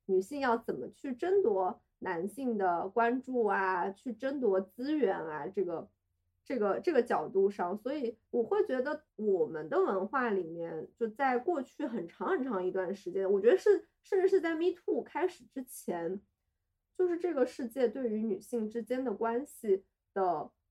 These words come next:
整个建构的方式就是很女性不友好的，就是同性之间的友谊完全是不会被提及以及关注的。而且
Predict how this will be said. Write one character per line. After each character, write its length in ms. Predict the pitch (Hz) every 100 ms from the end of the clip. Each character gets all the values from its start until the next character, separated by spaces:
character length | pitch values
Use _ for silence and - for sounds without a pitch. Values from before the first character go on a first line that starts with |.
| _
整 220 | - 185
个 160 | - 285
建 260 | - 370 262
构 160 | 247
的 80 | 208
方 300 | - 285 415
式 200 | - 403
就 140 | - 302
是 220 | - 226
很 500 | 247 - 170 175 311
女 160 | 254
性 280 | 190 233 208
不 140 | 208 202
友 180 | 165
好 280 | 190 - 147
的， 200 | - - _ _
就 100 | 269
是 320 | 254 240 220 - _
同 260 | - 254 226
性 300 | 320 392 277
之 180 | - 285
间 220 | 302 311
的 120 | 285
友 260 | 240 185 165
谊 160 | 175
完 240 | 190 190 202
全 320 | - 220 202
是 420 | 226 269 233 - - _
不 160 | 220
会 180 | 240 440
被 360 | 311 339 277 -
提 480 | - - 180 190 320 -
及 140 | 190
以 420 | 180 185 185 165 -
及 440 | 180 180 190 - _ _ _ _ _
关 320 | - 302 339
注 220 | 349 359 254
的。 260 | - - _ _ _ _
而 120 | -
且 60 | 440